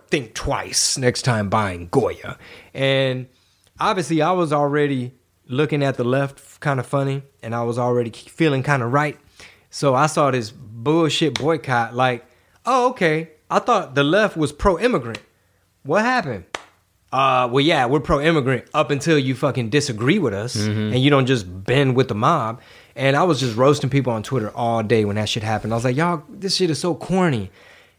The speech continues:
Speaker 1: And we already talked about how I wanted to invest in Goya because I knew this shit wasn't gonna work.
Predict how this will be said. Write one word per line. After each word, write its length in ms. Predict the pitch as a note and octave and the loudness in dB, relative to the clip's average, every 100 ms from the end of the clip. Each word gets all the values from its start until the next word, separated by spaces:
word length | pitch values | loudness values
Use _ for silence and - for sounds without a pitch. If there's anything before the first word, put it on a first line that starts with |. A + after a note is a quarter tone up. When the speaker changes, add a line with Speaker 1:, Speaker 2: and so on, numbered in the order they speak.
| _ _ _ C3 | _ _ _ -2
Speaker 1:
And 200 | C#3 C#3 | 0 2
we 100 | D#3 | 4
already 240 | D3+ C#3+ | 4 2
talked 300 | B2+ C#3 A#2+ | 0 0 0
about 200 | A#2+ A#2+ | 0 0
how 280 | A2+ A#2 A2+ | 2 2 2
I 20 | A2 | 0
wanted 220 | B2 A2+ | -2 -2
to 60 | |
invest 300 | A2 A2+ A#2 | -4 -2 -4
in 80 | A2+ | -4
Goya 280 | G#2+ G#2+ G#2+ | 0 0 -2
because 240 | G#2 G#2+ | -4 -6
I 120 | G2+ G#2+ | -4 -2
knew 420 | A#2 D3+ A2 G#2 - | 4 4 4 -2 -8
this 100 | G2 | -6
shit 180 | B2+ | -4
wasn't 200 | G#2 G#2 | -4 -4
gonna 140 | G2 G#2 | -4 -4
work. 260 | C3 A2+ | -4 -4